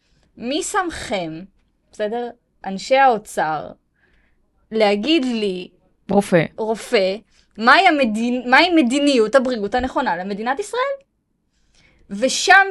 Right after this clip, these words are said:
Speaker 1: בדרך כלל האמוציות. האמוציות בדרך כלל מגיעות מסוגיות המדיניות ולא מסוגיות התקציב.
Speaker 2: זה כנ"ל לגבי הרווחה, אני רואה הרבה
Speaker 1: זה כנ"ל לגבי הר-, זה כנ"ל לגבי הכל, דרך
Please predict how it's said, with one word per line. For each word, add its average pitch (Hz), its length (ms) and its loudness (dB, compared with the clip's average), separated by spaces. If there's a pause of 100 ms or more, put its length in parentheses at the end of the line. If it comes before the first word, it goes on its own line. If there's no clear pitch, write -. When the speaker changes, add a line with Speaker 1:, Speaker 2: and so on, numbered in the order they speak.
Speaker 1:
בדרך 240 340 0
כלל 214 120 0
האמוציות. 180 460 -8
האמוציות 240 720 -2
בדרך 226 520 2
כלל 320 180 -2
מגיעות 302 440 0
מסוגיות 226 500 -4
המדיניות 202 840 -6
ולא 220 380 0
מסוגיות 180 540 -8
התקציב. - 460 -18 (440)
Speaker 2:
זה 202 120 0
כנ"ל 196 260 2
לגבי 196 320 2
הרווחה, 247 500 0
אני 175 140 2
רואה 196 160 6
הרבה 220 120 2
Speaker 1:
זה 220 80 4
כנ"ל 214 340 2
לגבי 180 240 -2
הר-, 156 160 -6
זה 247 220 2
כנ"ל 294 300 6
לגבי 285 200 4
הכל, 196 360 2
דרך - 220 -14